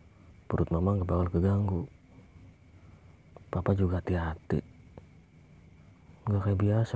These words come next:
kok. Kan papa juga kasihan. Si Debay yang ada di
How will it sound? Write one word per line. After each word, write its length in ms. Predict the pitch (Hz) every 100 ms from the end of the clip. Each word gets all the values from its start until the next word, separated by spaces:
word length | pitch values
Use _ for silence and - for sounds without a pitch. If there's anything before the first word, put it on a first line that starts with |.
| 98
kok. 480 | 87 85 87 92 - - - - - - - - - - - - - - - - - - - -
Kan 100 | - 110
papa 160 | 110 113
juga 260 | 113 104
kasihan. 380 | 101 123 113 90 92 - - - - - - - - - - - - -
Si 80 |
Debay 400 | 87 92 92 90 95 - - -
yang 220 | 87 92
ada 120 | 87
di 220 | 95 90